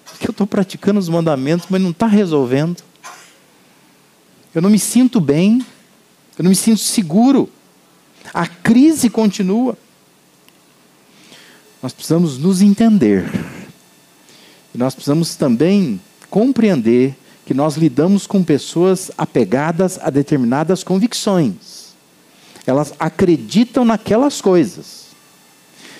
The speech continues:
Mas aquelas coisas nas quais elas acreditam não conseguem sanar as suas crises.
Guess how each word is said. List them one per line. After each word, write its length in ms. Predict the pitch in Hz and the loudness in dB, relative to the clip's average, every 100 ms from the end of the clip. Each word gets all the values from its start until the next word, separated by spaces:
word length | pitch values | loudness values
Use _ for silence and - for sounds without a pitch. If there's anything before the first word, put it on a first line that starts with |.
| - - _ | -20 -20 _
Mas 200 | 123 120 | -4 -2
aquelas 580 | 131 - 202 226 196 - | -4 -2 0 0 -2 -8
coisas 600 | - 165 202 135 104 95 | -2 2 2 0 -4 -2
nas 280 | 120 113 - | -4 -4 -8
quais 340 | - 113 104 | -4 -2 0
elas 240 | 104 98 98 | -2 -2 -6
acreditam 720 | - 90 95 175 - 95 82 _ _ - - - - | -8 -8 -2 -2 -2 -8 -8 _ _ -20 -20 -20 -8
não 260 | 117 139 170 | -2 0 0
conseguem 600 | 180 170 - 160 165 160 | -2 -4 -4 -2 0 -2
sanar 760 | - - 180 151 135 135 98 _ _ - | -4 -8 -6 -2 -2 -2 -6 _ _ -16
as 140 | 104 | -14
suas 240 | - 98 - | -8 -10 -10
crises. 680 | 87 78 - - - - | -16 -16 -20 -20 -20 -20